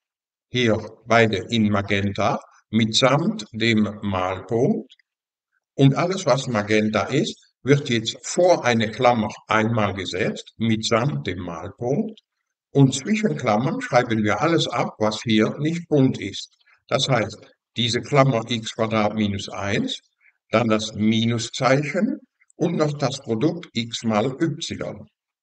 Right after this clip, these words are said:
Was zwischen Klammern ist, können wir noch etwas vereinfachen.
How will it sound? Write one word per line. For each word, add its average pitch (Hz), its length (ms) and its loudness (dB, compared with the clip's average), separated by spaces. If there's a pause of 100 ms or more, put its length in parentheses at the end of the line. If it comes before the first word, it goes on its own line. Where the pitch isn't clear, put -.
(400)
Was 113 260 -6
zwischen 113 380 -4
Klammern 113 400 2
ist, 110 260 -4
können 110 320 0
wir 101 100 0
noch 104 240 0
etwas 117 400 -4
vereinfachen. 101 920 -4